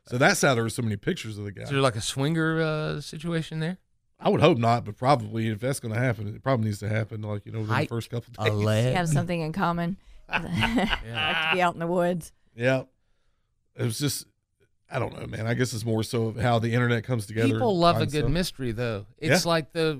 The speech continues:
Speaker 2: the kid that was, I say kid, could have been in his twenties, that was on the border, the, you know, U S Mexican border, and he, he was being, like, you know, snarky or whatever, as I tend to be. <laughs>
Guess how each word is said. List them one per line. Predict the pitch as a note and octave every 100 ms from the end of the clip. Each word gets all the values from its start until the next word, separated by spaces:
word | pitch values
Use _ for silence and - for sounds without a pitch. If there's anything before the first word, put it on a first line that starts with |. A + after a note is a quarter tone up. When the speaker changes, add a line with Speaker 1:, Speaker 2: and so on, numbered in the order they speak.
| C3
Speaker 2:
the | D#3 C#3+
kid | - - F3+ F3
that | D#3+ C3+
was, | C#3 C#3+
I | G2+ B2+
say | - C#3+
kid, | - C3+ C#3 C3+ _
could | C3+
have | A2+
been | B2
in | A#2+
his | A2
twenties, | - B2 A#2+ A#2+ _
that | A#2+ F2
was | B2 - G#2+
on | C3 C3
the |
border, | A#2 G#2 C3 C3 C3 A#2 _ _ _ _ _
the, | A#2+ A#2+ G2 _ _ _
you | A#2+
know, | G2+
U | E2+ B2
S | A#2+ -
Mexican | B2 - -
border, | G#2+ A#2 B2
and | C#2 A2+ G#2+ - _ _ _ _ _
he, | C#3
he | F3 E3
was | F3+ D3+
being, | F3+ F3+ E3+
like, | C#3+ B2 - _ _ - _ _ _
you | A3+
know, | D3+
snarky | E2 - C#3 C3+ B2 C3
or | B2+
whatever, | B2 A#2 A2 B2 -
as | D3 C3+ - - _ _ _ _ _ _ -
I | B2+
tend | B2+ C#3
to | B2
be. | A2+ A2 B2+ _ _ _ -
<laughs> | -